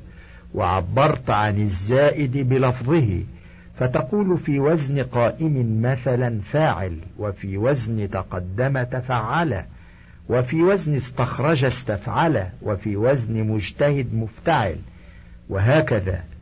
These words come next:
وفيما إذا كان الزائد مبدلا من تاء الافتعال ينطق بها نظرا إلى الأصل، فيقال مثلا في وزن اضطرب افتعل وافتعل، وقد أجازه الرضي.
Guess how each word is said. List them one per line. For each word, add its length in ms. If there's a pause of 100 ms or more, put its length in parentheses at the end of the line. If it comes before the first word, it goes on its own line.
(520)
وفيما 500
إذا 380
كان 320
الزائد 600
مبدلا 720
من 480
تاء 320
الافتعال 1120
ينطق 760
بها 580
نظرا 640
إلى 160
الأصل، 520 (640)
فيقال 640
مثلا 520
في 240
وزن 380
اضطرب 640
افتعل 880
وافتعل، 960 (260)
وقد 480 (100)
أجازه 720
الرضي. 640